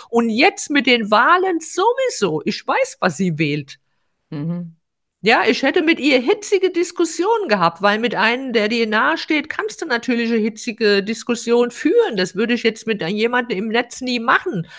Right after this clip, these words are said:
Speaker 1: oder hier im Podcast oder so, ja. Es wäre nie gut gegangen. Und dann kannst du sehen, dass sogar Freundschaften durch solche Dinge gespalten werden. Und das ist irgendwie traurig.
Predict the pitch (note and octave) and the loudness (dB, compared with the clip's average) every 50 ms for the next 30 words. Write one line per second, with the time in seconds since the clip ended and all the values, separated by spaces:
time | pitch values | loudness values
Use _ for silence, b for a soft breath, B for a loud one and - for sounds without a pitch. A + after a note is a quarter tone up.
0 | B B B - F3+ F#3 G3+ F#3+ F#3 F#3+ G3+ A3 F#3+ D#3+ F3+ D#3+ - - F#3+ G3 | B B B -6 -2 0 0 2 2 2 2 2 2 2 0 -2 -2 -2 -4 -4
1 | - - - F#3 E3+ F3+ - - - E3 F3 E3 D#3+ E3 D3 E3 D#3 D3+ D3+ D3+ | -4 -2 0 2 2 0 0 -2 -4 -2 0 0 -2 0 -2 -2 -2 -2 -2 0
2 | D#3+ G3+ C#4+ D#4 b b b b b b b b b b b b b b b - | 0 0 -2 -2 b b b b b b b b b b b b b b b -14
3 | - G3 G#3+ G#3+ G#3+ A#3 C#4 D4+ D4+ - E4+ F4 - - B3 F3 - F#3+ F3 D#3+ | -4 -2 0 0 0 0 0 -2 0 0 0 0 0 -2 -6 -2 2 2 2 2
4 | E3 E3 D3+ F3 G3+ G#3 G3+ G3+ G3+ - B3+ C4+ C4 - C#4+ B3 A#3 - A3 B3+ | 2 0 -2 0 2 2 0 0 0 -2 -4 -4 -2 -4 -4 -4 -2 0 0 0
5 | C#4+ D#4 E4+ D#4+ D4+ C#4+ B3 B3+ B3+ B3 - - - - - C4 B3 A3+ B3 B3 | 2 0 -2 -4 -6 -2 0 0 -2 -2 -4 -14 -16 -10 -8 -6 -4 0 0 0
6 | B3 - - - B4 C5 B4+ - - - A3+ F3+ - - _ F#3 F3 E3+ E3 D3+ | 0 -2 -2 0 0 0 0 -2 0 0 0 0 0 -4 _ 0 0 0 0 0
7 | D3 - F3 F3 - - - E3 E3 E3 E3+ C#3+ - F3+ F3 D#3+ E3+ D#3 - E3 | 0 -2 -2 -2 -2 -2 0 0 0 0 -2 -2 -2 -2 0 0 -2 -2 -2 -4
8 | - - _ D#3+ D3 D#3 D3+ D3 - D#3 C#3 D3+ D3+ C#3+ C#3 C#3 C#3 C#3+ B2+ C#3 | -6 -4 _ 0 0 0 0 -2 -6 -6 -2 -2 -2 -2 -2 -4 -6 -8 -6 -6
9 | D#3+ E3 F3 - - - - F#3 - - _ G#3 G#3+ G3+ G3 G3+ G3 G3 - - | -6 -6 -6 -8 -10 -12 -12 -12 -12 -10 _ -8 -6 -6 -4 -4 -6 -6 -6 -6
10 | - F#4 G4 E4+ A3+ F3 D#3 - - _ | -6 -4 -4 -2 -4 -6 -6 -8 -14 _